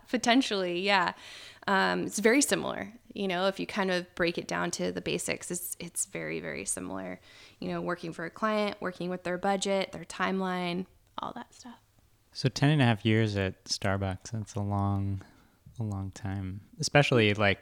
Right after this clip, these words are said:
Speaker 2: when you're, you know, that's the beginning of your career, right?
Speaker 1: Mm-hmm.
Speaker 2: Um, so starting at Starbucks, um, you started at the ground level.
Speaker 1: Mm-hmm.
Speaker 2: What,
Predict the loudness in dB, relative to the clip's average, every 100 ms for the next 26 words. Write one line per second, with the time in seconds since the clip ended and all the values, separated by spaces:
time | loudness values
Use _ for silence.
0 | -6 -6 -4 -4 -6 -8 -10 -10 -10 -2
1 | -2 -2 -10 -12 _ -6 -6 -2 -2 -2
2 | -6 -10 -10 -4 -2 0 2 2 2 0
3 | -6 -16 -20 -20 -20 -20 -20 -10 0 2
4 | 2 -2 -6 -12 _ _ _ _ _ -20
5 | _ _ _ 4 8 8 6 4 -4 _
6 | _ -16 -8 4 6 8 8 6 2 0
7 | -2 2 2 4 2 -2 -2 0 0 -2
8 | -8 _ _ _ -2 -2 4 4 6 4
9 | 2 4 6 6 4 4 4 4 2 2
10 | -2 -4 -2 6 8 8 6